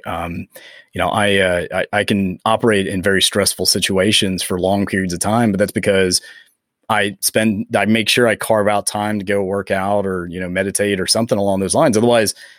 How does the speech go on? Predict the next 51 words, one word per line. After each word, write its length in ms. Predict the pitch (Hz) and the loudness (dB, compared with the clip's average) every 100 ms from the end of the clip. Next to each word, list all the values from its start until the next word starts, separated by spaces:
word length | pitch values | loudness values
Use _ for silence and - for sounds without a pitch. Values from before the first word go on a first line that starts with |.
| _ _ _ - | _ _ _ -4
you 160 | 131 | 0
know, 60 | 110 | 2
you 140 | 107 | 2
just 180 | 113 110 | 2 0
lose 220 | 101 147 | 2 2
it. 100 | 135 | 2
In 60 | 80 | -2
the 40 | 98 | -2
last 300 | 113 120 - | 0 0 0
ten 180 | 131 | 0
months, 640 | 104 110 156 101 - - - | 0 0 0 0 -2 -4 -8
I 100 | 107 | -8
mean, 420 | 104 104 104 104 92 | -4 -2 -2 -4 -2
that's 200 | 101 104 | -2 0
what 140 | 110 | 0
happened. 300 | 104 143 - | 0 0 -2
I 80 | 87 | -4
lost 400 | 90 101 107 - | 0 2 2 2
it, 180 | 104 98 - | 0 0 0
lost 300 | 101 95 - | 0 0 0
track 260 | 104 101 | -2 0
of 100 | 110 | 0
it. 140 | 107 110 | 0 0
And 180 | 98 87 | -4 -2
same, 220 | 98 98 - - - | -2 -2 -6 -18 -2
so 140 | 143 | 0
same 220 | 123 156 | 4 4
thing 200 | 147 143 | 4 4
with 100 | 127 | 4
journaling 520 | 98 113 117 117 113 104 | 4 2 4 4 4 2
and, 280 | 95 90 - - - _ | 0 -4 -10 -20 -20 _
you 80 | 113 | -2
know, 60 | 104 | 0
making 260 | 107 104 | 0 0
sure 160 | 95 107 | 0 0
that 140 | 95 | 0
that's 220 | 92 95 - | 0 0 -2
the 60 | |
case. 240 | - 101 95 | -2 -2 -2
I've 60 | |
been 140 | 92 90 | -4 -2
doing 240 | 98 101 | -2 0
it 180 | 98 92 | -2 -4
for, 340 | 95 92 90 | -4 -2 -2
I 60 | 92 | -4
have 260 | 104 95 - | -4 -4 -6
a 60 | - | 0
stack 400 | - 110 110 107 | 0 2 0 -2
of 80 | |
books 400 | 87 101 - - | 2 0 2 -2
that 260 | - 90 87 | 2 0 0